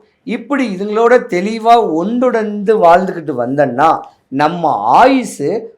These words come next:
பொதுவாவே ஜாதக ரீதியா நூத்தி இருபது வயசு. ஆனா இன்னைக்கு எழுவத்தஞ்சு வயசு,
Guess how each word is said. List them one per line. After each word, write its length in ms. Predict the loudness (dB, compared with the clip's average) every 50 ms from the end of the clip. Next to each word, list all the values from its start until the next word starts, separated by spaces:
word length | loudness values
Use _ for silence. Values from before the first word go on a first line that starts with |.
| _ _ 2
பொதுவாவே 720 | 4 4 4 4 4 4 4 4 4 4 4 4 4 4
ஜாதக 460 | 2 2 4 4 6 4 4 2 0
ரீதியா 400 | -2 -2 -4 -6 -6 -4 -4 -4 -4 -2 -2
நூத்தி 260 | -4 -4 -4 -4 -4
இருபது 360 | -2 0 0 0 0 -2 -2 -2
வயசு. 580 | -2 -2 -2 -2 -6 -8 -12 -14 -14 -16 _ _ _ _ _ _ _ -2 0
ஆனா 180 | 0 2 2 0
இன்னைக்கு 760 | 0 -2 -4 -4 -2 -2 -2 -2 -4 -4 -8 -10 -8 -6 -6 -6 -8 -12 -20 _ _ _
எழுவத்தஞ்சு 760 | 0 2 4 4 4 2 0 -2 2 4 4 4 4 2 2
வயசு, 720 | 4 4 4 4 2 0 -2 -4 -4 -4 -4 -8 -14 -20